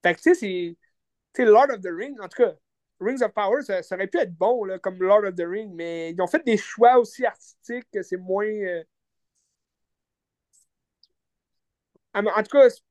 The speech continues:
s'ils voulaient concurrencer Game of Thrones, c'est, c'est pas bien joué parce que ça a beaucoup plus l'air d'être une série comme Narnia <laughs> que,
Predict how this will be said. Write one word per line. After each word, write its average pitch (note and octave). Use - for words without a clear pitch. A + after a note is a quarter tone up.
s'ils E4+
voulaient A3
concurrencer A#3
Game A3
of F#3
Thrones, B3
c'est, F#3+
c'est F#3+
pas C4+
bien G#3+
joué A3
parce F3+
que F#3
ça G3
a F#3+
beaucoup G3
plus B3+
l'air A3+
d'être G#3+
une F3+
série G3+
comme F#3
Narnia F#3+
<laughs> G#3+
que, G3